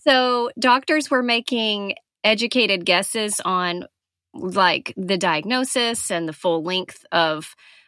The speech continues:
a hospital stay and all these things, but it was uncertain still. And so just being curious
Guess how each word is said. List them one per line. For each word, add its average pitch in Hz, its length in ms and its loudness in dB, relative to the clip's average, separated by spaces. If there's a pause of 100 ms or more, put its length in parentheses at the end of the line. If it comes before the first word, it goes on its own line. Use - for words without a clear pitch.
a 233 60 -2
hospital 277 480 0
stay 202 460 0
and 185 80 -2
all 208 140 -2
these 208 220 -4
things, 247 420 -2 (120)
but 185 200 2 (360)
it 208 120 -2
was 214 180 -2
uncertain 175 560 -2
still. 170 640 0
And 180 180 -2
so 180 380 0 (400)
just 269 380 0
being 196 240 0
curious 247 1080 -2